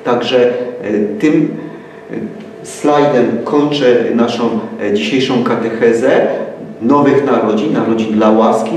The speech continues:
dla nieba. Jeśli tylko tą łaskę zachowamy, drogie dzieci, z pomocą Pana Boga, z pomocą, e, sakramentów, modlitwy codziennej, umartwienia, walki ze swoimi wadami,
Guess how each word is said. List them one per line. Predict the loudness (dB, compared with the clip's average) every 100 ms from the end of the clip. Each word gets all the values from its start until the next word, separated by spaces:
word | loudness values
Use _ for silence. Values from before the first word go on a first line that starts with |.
| -2
dla | 0 2 2 -2 -4
nieba. | -2 0 2 2 2 -2 -4
Jeśli | -6 -6 -2
tylko | 0 0 -2
tą | 0 2
łaskę | 2 0 -2
zachowamy, | -2 -2 -2 2 4 4
drogie | 2 0 0
dzieci, | 0 0 0 2 2 0 -4 -10
z | -4
pomocą | 2 2 2 0
Pana | 0 2 2
Boga, | 2 0 2 2 0 -4 -10 -14 -18
z | -12
pomocą, | -4 0 0 2 2 2 0 -2 -2
e, | 0
sakramentów, | 2 0 -2 0 2 2 2 0 0
modlitwy | 0 0 2 0 -2 -4
codziennej, | -2 -2 2 2 4 2 0 -2 -4 -10 -14 -14 -12 -2
umartwienia, | 2 2 2 0 2 2 2
walki | 2 0 -2 -4
ze | -6
swoimi | -2 0 4 4
wadami, | 2 0 -2 -2